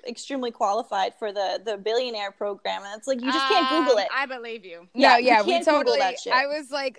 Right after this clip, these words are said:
Speaker 3: "Wait, let me rewind this and write notes on this." It was really good
Speaker 1: Mm-hmm.
Speaker 3: stuff. So
Speaker 1: Thank you.
Speaker 3: everybody
Speaker 1: Thank
Speaker 3: out
Speaker 1: you.
Speaker 3: there wondering if her pro-, her program is legit, it is legit. Uh,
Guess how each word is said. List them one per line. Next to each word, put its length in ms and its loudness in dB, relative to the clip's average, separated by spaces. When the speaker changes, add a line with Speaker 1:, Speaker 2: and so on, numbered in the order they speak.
Speaker 3:
"Wait, 320 -6
let 200 -8
me 160 -14
rewind 640 -10
this 320 -14
and 240 -10
write 280 -2
notes 420 -6
on 200 -6
this." 240 -10
It 140 -4
was 260 -4
really 300 0
good 220 -2
Speaker 1:
Mm-hmm. 100 -8
Speaker 3:
stuff. 340 0
So 380 -2
Speaker 1:
Thank 320 -8
you. 120 -2
Speaker 3:
everybody 500 2
Speaker 1:
Thank 100 0
Speaker 3:
out 140 4
Speaker 1:
you. 40 -14
Speaker 3:
there 160 0
wondering 520 -8
if 160 -12
her 160 -4
pro-, 360 -6
her 180 -6
program 560 -8
is 100 -12
legit, 480 -4
it 240 0
is 500 -8
legit. 560 -2
Uh, 180 6